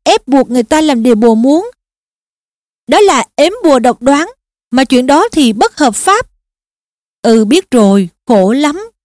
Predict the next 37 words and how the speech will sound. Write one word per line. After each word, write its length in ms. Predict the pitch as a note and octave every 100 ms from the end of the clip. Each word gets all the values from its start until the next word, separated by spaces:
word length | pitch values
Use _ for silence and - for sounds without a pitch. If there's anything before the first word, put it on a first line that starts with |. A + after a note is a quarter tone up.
| _
cảm 200 | C#4+ E4
ơn," 300 | D4 D4 C#4+ G#3 _ _ _ _ _ _ _ _ _ -
Harry 260 | B3 A#3+
nói, 440 | A3 A3 B3 D#4+ G4 _ _
không 220 | D4+ C#4+
rời 160 | B3 F#3
mắt 200 | C#4 -
khỏi 200 | - F#3+
cuốn 220 | - - E4+
sách. 220 | - G#4+ _ _ _ _ _ _ _ -
"Chính 180 | E4 A4
vì 100 | A3+
vậy 140 | G3 G3
mà 100 | G#3+
mình 240 | G3+ G3+
đang 200 | A#3 B3+
kiếm 260 | - D#4 G4+
cách 220 | G4 -
khác. 280 | - F4 A4 - _ _ _ _ _
Thầy 160 | A3+ G3+
Dumbledore 480 | A#3+ B3+ B3 A#3 A#3
nói 360 | A3 A3+ C4+ G4 -
chân 320 | E4+ D#4 D4
dược 260 | G#3+ G3+ F3
không 200 | - D4+
có 120 | F4
tác 260 | F4 F#4+ -
dụng, 320 | A3+ F#3+ G#3 - _ _ -
nhưng 160 | C4+
biết 160 | C#4 D#4+
đâu 220 | C4+ A3
có 220 | G#3 C#4+
thứ 180 | - E4
khác, 300 | - D#4+ G#4 _ _ _ -
một 160 | A#3+
độc 180 | G#3 A3+ G3
dược 280 | A3+ A#3